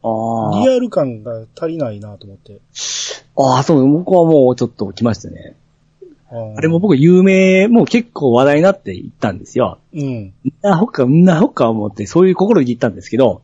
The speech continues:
Speaker 2: うん。
Speaker 1: やられましたね。
Speaker 2: あー、僕あれですよ、あの、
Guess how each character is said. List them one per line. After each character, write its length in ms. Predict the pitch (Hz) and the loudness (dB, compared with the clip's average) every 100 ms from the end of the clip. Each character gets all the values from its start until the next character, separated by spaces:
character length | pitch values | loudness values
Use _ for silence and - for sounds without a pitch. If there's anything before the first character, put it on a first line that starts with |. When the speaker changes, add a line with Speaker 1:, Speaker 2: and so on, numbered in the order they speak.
| _ | _
Speaker 2:
う 60 | 147 | -12
ん。 260 | 135 113 104 _ _ - | -10 -10 -16 _ _ -10
Speaker 1:
や 80 | 123 | -6
ら 40 | |
れ 80 | 120 | -2
ま 120 | 135 | -2
し 80 | - | -4
た 100 | 104 | -6
ね。 220 | 95 85 - - _ _ _ _ - | -8 -10 -14 -20 _ _ _ _ -18
Speaker 2:
あ 40 | |
ー、 720 | 107 104 104 107 104 104 120 220 | -16 -14 -16 -20 -20 -20 -20 -14
僕 360 | 139 180 - 196 | -8 -6 0 0
あ 40 | |
れ 100 | 185 | 0
で 80 | 165 | -6
す 120 | - | -8
よ、 100 | 113 | -8
あ 60 | 113 | -8
の、 360 | 110 110 113 | -10 -10 -12